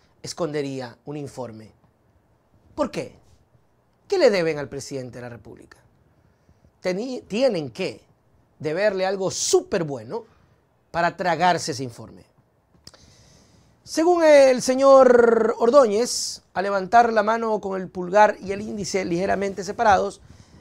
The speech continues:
para decir que, eh, es algo pequeño o minúsculo el gran caso, eh, que asfixia al gobierno. Ah, o sea,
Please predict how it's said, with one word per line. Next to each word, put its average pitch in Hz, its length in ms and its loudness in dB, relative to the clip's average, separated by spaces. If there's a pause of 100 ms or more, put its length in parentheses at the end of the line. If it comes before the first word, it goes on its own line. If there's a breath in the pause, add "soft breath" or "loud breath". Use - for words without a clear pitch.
(160 soft breath)
para 190 180 2
decir 202 540 -2
que, 175 420 -8
eh, 165 360 -8 (800)
es 220 320 -6
algo 226 340 -2
pequeño 214 440 -4
o - 20 -8
minúsculo 196 640 -8 (300 soft breath)
el 185 180 -6
gran 220 320 0
caso, 214 560 -4 (440)
eh, 175 300 -6
que - 80 -4
asfixia 185 400 -6
al 175 80 -2
gobierno. 139 540 -6
Ah, 202 260 4
o 165 60 -4
sea, 165 400 -2